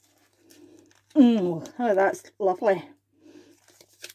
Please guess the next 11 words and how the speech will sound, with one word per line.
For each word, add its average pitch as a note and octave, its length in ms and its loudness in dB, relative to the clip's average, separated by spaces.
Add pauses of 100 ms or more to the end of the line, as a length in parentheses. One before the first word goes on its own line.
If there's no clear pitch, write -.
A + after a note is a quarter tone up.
(680)
Wee, A3+ 440 -2
a G#3 100 4
wee A3+ 140 0
guest A#3 500 0
size C4 440 0
soap. - 480 2 (1900)
It's - 240 -10
got - 220 0
a F3 380 4 (240)
peel C4+ 220 0
off, B3 280 0